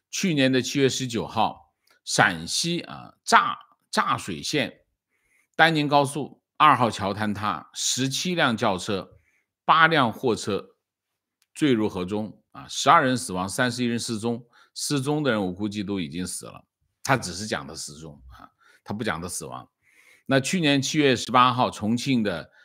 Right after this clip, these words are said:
綦江啊，东西镇大桥 <clears throat> 坍塌，两人死亡。那么这座桥建，只建成了十五年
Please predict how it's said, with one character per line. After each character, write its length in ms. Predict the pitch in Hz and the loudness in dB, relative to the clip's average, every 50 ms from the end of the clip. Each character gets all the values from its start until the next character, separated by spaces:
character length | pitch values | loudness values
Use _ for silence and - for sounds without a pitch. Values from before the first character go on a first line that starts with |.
| _ _ _ _ _ | _ _ _ _ _
綦 360 | - - - - 107 123 143 | -6 -4 -4 -2 -2 -2 0
江 300 | 139 156 143 135 135 139 139 - - _ | 4 4 4 4 4 0 -8 -12 -16 _
啊， 260 | _ 143 131 123 127 127 _ _ _ | _ -20 -20 -20 -20 -20 _ _ _
东 360 | - 151 156 160 160 160 160 | 4 4 6 4 0 0 -2
西 360 | 139 - - - 160 156 156 | -2 -2 -2 -2 -2 -4 -6
镇 320 | 151 - 202 185 151 123 107 | -2 0 2 2 2 2 4
大 200 | 127 107 87 90 | 4 4 4 2
桥 400 | - - 78 65 65 - _ _ _ _ 147 165 | -2 -6 -8 -8 -10 -12 _ _ _ _ -4 -4
<clears throat> 280 | 147 117 - - _ _ | -4 -4 -10 -12 _ _
坍 220 | - - 110 104 | -4 -2 -2 0
塌， 400 | 98 107 104 101 92 - - - _ _ _ _ _ _ | 0 0 0 0 0 -4 -12 -20 _ _ _ _ _ _
两 200 | - 104 92 92 | 0 2 2 2
人 140 | 98 117 123 | 2 0 -2
死 160 | 120 - 95 | -2 -4 -6
亡。 280 | 82 76 71 65 - _ _ _ _ _ _ _ _ _ _ _ _ _ | -6 -8 -10 -12 -16 _ _ _ _ _ _ _ _ _ _ _ _ _
那 120 | - 131 | 0 0
么 100 | 139 139 | 0 2
这 160 | 135 214 220 | 2 2 2
座 160 | 185 160 160 | 4 2 0
桥 240 | - - 117 113 120 | 2 2 2 2 2
建， 500 | 120 - - 185 165 139 123 117 107 - | 2 0 0 2 2 4 2 0 -2 -4
只 220 | _ - - 92 87 | _ -10 -10 -10 -4
建 240 | 85 156 160 139 | -2 0 0 0
成 160 | 117 98 117 120 | 0 -2 -2 -4
了 80 | 120 | -4
十 180 | - - - 127 | -4 -4 -4 -4
五 160 | 127 101 82 | -4 -4 -8
年 240 | 76 69 65 - | -10 -12 -14 -18